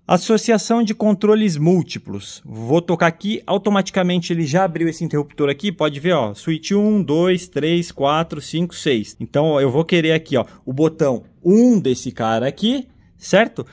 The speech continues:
E vou vincular com esse interruptor aqui e com esse botão. Olha só, vou tocar aqui e vou escolher o botão um. E pronto, tá feito, acabou, não tem segredo. Olha só, vou ligar aqui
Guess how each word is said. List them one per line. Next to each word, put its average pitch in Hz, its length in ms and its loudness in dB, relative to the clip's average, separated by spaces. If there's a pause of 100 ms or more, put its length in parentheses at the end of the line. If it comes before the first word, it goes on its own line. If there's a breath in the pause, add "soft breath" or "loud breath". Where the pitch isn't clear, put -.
(140 soft breath)
E 196 120 0
vou 196 180 4
vincular 196 720 2
com 220 340 2 (140)
esse 202 320 2
interruptor 160 520 -2
aqui 208 520 -4
e 202 80 -8
com 226 220 0
esse 214 180 2
botão. 139 500 0 (120)
Olha 131 180 0
só, 101 260 0
vou 123 200 -4
tocar 143 220 0
aqui 226 300 -2 (240 loud breath)
e 208 60 -4
vou 190 140 2
escolher 185 300 0
o 190 60 2
botão 175 520 0 (200)
um. 143 300 2 (680)
E 151 80 -6
pronto, 151 440 -2
tá 151 100 -2
feito, 131 400 -6
acabou, 104 340 -8
não 95 140 -8
tem 113 100 -6
segredo. 101 460 -6
Olha 113 160 -2
só, 101 240 -6 (260 loud breath)
vou 135 220 2
ligar 139 220 -2
aqui 226 400 -4